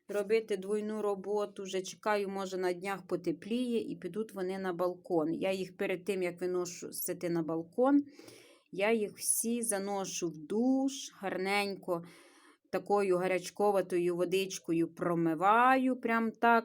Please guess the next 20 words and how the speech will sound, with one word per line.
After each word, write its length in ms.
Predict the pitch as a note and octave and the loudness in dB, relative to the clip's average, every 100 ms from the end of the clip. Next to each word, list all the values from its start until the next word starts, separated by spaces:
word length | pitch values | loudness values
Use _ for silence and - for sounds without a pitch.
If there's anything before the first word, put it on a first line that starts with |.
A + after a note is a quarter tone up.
| - | 0
всі 400 | - - A3 A#3 | -10 -4 0 0
поверху, 720 | A#3 A3 A3 A3 - A3 A3+ | 4 6 6 0 -2 2 2
кроме 440 | A3 G#3 G#3 G3+ | 2 2 2 0
квіточок, 920 | - - A3 G#3+ G#3 - G#3+ G#3 G#3 - - - - - _ _ - | -4 -6 -2 -2 -2 -2 0 2 0 -6 -20 -20 -20 -20 _ _ 2
гарненько 680 | G3 G#3+ A3 A3 G3+ G#3 | 4 4 0 0 0 -2
проливаю, 920 | G#3 G#3+ G#3 G#3 G3+ G#3+ G#3 G3+ G3+ - | 0 2 2 2 4 6 4 0 -6 -2
і 220 | C#4 D#4+ | 0 2
вони 300 | C#4+ A3+ G#3 | 2 0 -2
всі 440 | E3+ - C4+ D4 C#4 | -2 -2 2 4 4
йдуть 640 | A3+ G#3 B3+ C4+ C4+ - _ _ _ _ | 2 -2 0 0 -4 -18 _ _ _ _
на 240 | F3+ G3+ A3 | -2 -2 0
балкон. 720 | G#3 G3 G3 - F3+ D#3 E3+ _ - - - - | 0 -2 -8 -6 -4 -4 -10 _ -20 -20 -20 -8
Ну, 140 | G3+ | -2
на 140 | A3+ G#3+ | 0 4
балкон 480 | G#3+ G#3+ C4 C4+ | 2 4 4 4
вони 220 | A#3+ A3 G#3 | 4 0 -2
підуть 360 | G#3+ G3+ A3+ | -4 -2 -2
тільки 360 | G#3+ G3+ F3+ F3+ | -2 -6 -4 -4
тоді, 800 | F3 D#3+ D3+ G#3 C4 D4 D#4 D4+ - _ _ _ _ _ - _ _ | 0 -2 -2 0 4 6 4 -2 -10 _ _ _ _ _ -20 _ _
коли 800 | - E3+ E3 F3+ A3+ B3+ C4 C4 | -4 0 2 2 2 2 2 0